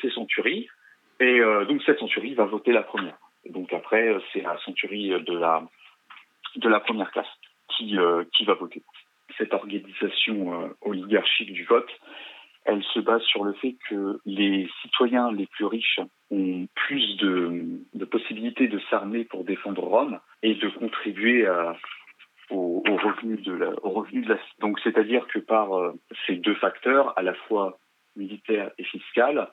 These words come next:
on fonde l'inégalité entre les votes. C'est-à-dire, comme, euh,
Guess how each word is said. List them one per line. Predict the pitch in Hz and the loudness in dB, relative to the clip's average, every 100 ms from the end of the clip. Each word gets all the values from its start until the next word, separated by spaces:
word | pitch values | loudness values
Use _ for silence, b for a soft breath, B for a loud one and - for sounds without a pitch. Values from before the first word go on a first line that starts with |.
| _ - | _ -8
on | 104 | -8
fonde | - 123 113 | -4 -4 -4
l'inégalité | 98 127 127 120 - 117 - 123 117 | 0 4 4 4 2 0 -2 2 2
entre | 110 - | 0 -2
les | 104 98 | 0 2
votes. | 95 - - _ _ _ | 0 -2 -20 _ _ _
C'est-à-dire, | - 92 90 107 104 | -6 -4 0 2 2
comme, | - 104 | 0 0
euh, | 101 | 0